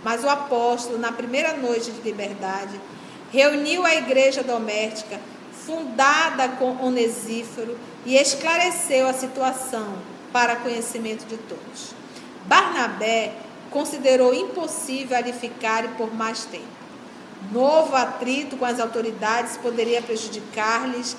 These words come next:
a tarefa. Paulo, entretanto, mostrava-se bastante resoluto. Se preciso, voltaria a pregar o evangelho na via pública, revelando a verdade aos gentios, já que os filhos de Israel se compraziam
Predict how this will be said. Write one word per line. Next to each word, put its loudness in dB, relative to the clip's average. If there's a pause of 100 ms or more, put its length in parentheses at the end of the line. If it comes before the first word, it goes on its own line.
a 2
tarefa. -2 (760)
Paulo, 4 (140)
entretanto, -2 (340)
mostrava-se 2
bastante -2
resoluto. -4 (360)
Se 2
preciso, 2
voltaria 4
a 0
pregar 2
o 2
evangelho 2
na 0
via 0
pública, -4 (360)
revelando 4
a 2
verdade 2
aos 2
gentios, -6 (420)
já 4
que 0
os 0
filhos -4
de -8
Israel 2
se -4
compraziam -2